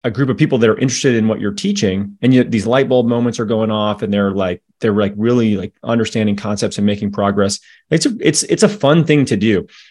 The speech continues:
Um, so I really enjoyed that. That's the primary reason why I left the Army. And Athlete's Potential was, for me, I needed to test a lot of the stuff that I was teaching. I felt like, you know, the, what we were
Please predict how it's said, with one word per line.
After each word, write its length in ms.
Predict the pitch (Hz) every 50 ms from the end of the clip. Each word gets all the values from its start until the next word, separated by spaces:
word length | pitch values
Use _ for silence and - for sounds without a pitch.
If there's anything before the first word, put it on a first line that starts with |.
| _ _ _ _ _ -
Um, 580 | 117 113 113 110 107 107 104 104 104 101 101 -
so 640 | - - - 151 139 135 131 131 127 123 120 117 - _ _ _ _ _ _
I 140 | - 127 156
really 260 | 190 196 196 190 180
enjoyed 320 | 156 127 107 117 127 135 127
that. 280 | 139 135 135 135 - -
That's 260 | - 98 131 156 -
the 100 | - 208
primary 400 | - - - 135 135 135 135 131
reason 320 | 120 113 120 120 113 123 117
why 380 | 110 107 104 104 101 101 101 - -
I 140 | - 113 117
left 220 | 117 113 110 -
the 60 | -
Army. 400 | 101 98 101 113 127 139 147 - -
And 280 | - 120 120 120 113 104
Athlete's 340 | - 110 139 156 - 214 202
Potential 560 | - 139 - - 139 160 156 - - 127 113 104
was, 420 | 98 107 104 101 101 101 - _ _ _ - -
for 100 | - 117
me, 480 | 110 127 151 151 147 127 113 113 113 - _ _ _ _ _ _ _ _ _ _ _ _ _ _ _ _ _ _ _ _ -
I 120 | 113 131
needed 240 | 151 175 175 160 135
to 200 | 120 110 107 -
test 300 | - 117 139 135 - -
a 60 | 123
lot 260 | 107 110 110 113 117
of 60 | 120 113
the 60 | 107
stuff 240 | - - 120 107 -
that 80 | 107
I 80 | 107 101
was 140 | 92 92 -
teaching. 520 | - - 135 139 - 190 196 208 202 202 - - - - _ _ _ _ _ -
I 100 | - 113
felt 200 | 113 - 156 139
like, 260 | 131 120 110 - - _ _ _ _ _ _ _ _ _ _ _ _ _ _ _ _ _ _ -
you 100 | - 135
know, 300 | 135 120 113 110 104 -
the, 160 | - 107 117 113
what 220 | 104 120 - -
we 160 | 113 120 135
were 260 | 127 123 117 101 101